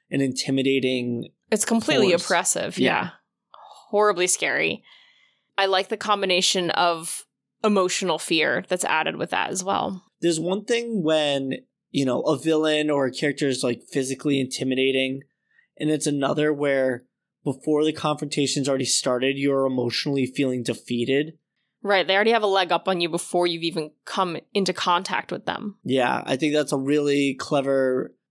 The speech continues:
Speaker 1: part of the writing process, uh, Brandon Sanderson has done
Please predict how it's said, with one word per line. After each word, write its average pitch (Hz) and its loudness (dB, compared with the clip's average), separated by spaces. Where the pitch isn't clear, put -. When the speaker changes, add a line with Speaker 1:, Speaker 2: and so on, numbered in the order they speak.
Speaker 1:
part 143 0
of 135 -2
the 139 0
writing 170 0
process, 160 0
uh, 127 0
Brandon 143 0
Sanderson 143 -2
has 117 -2
done 143 -2